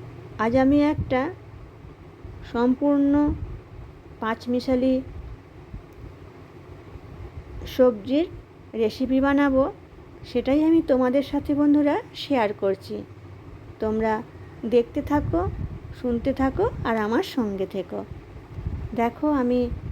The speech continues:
কি কি সবজি নিয়ে নিয়েছি। পটল নিয়েছি, ঝিঙে, আর কি বলো তো, সমস্ত সবজিগুলো আমি লম্বা লম্বা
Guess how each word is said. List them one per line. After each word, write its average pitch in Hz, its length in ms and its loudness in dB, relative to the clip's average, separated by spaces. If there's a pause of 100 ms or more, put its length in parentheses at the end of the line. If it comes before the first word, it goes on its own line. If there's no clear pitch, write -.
(140)
কি 277 160 -2
কি 302 100 4 (100)
সবজি 269 340 2 (100)
নিয়ে 262 240 4
নিয়েছি। 262 380 2 (760)
পটল 220 320 2 (120)
নিয়েছি, 254 420 2 (420)
ঝিঙে, 226 460 -2 (4000)
আর 214 140 -8
কি 262 160 0
বলো 285 240 4
তো, 349 40 2 (120)
সমস্ত 269 280 2 (140)
সবজিগুলো 277 440 2 (100)
আমি 294 120 2 (260)
লম্বা 226 300 2
লম্বা 220 240 2